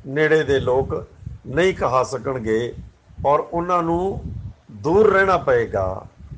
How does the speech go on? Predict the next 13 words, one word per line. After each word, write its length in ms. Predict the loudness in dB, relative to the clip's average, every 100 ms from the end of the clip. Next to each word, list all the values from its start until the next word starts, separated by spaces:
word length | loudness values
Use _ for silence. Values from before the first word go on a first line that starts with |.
| -18 -18 -18 -20 -20 -20 -20 _
ਤਾਂ 100 | -12
ਇਹ 340 | -2 2 2
ਸ਼ਰਤ 400 | 0 2 0 2
ਰੱਖਣ 440 | 0 0 -2 -2 -2
ਤੋਂ 160 | -2 -2
ਬਾਅਦ 540 | -2 0 -2 -4 -8 -12 -16 -16 -14 -6
ਉਹਨਾਂ 220 | -2 0
ਨੇ 140 | 0 -4 -6
ਅਛੂਤਾਂ 540 | -6 -8 -2 0 2
ਨੂੰ 300 | 0 -4 -8 -14 -16 -18 -20
ਸਛੂਤਾਂ 680 | -8 -6 -4 -4 2 2 4
ਨਾਲੋਂ 460 | 0 0 -2 -4 -12 -16 _ 0
ਤੋੜਿਆ 540 | 4 6 6 4